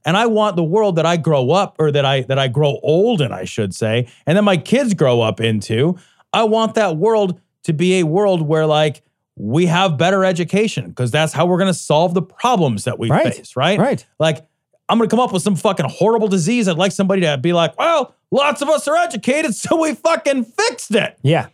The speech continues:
Speaker 1: "Oh, global warming's a big problem. Maybe there's some technological solution." Like, we don't,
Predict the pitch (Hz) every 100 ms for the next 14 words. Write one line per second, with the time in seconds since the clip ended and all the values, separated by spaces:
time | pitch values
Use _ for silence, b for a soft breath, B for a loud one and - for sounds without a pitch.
0 | _ - 339 330 175 - _ 135 233 277
1 | 285 254 285 330 320 214 175 196 156 180
2 | 185 139 113 b b 131 180 262 294 262
3 | 247 220 277 247 240 247 285 262 226 190
4 | 175 151 135 165 b b - 226 320 294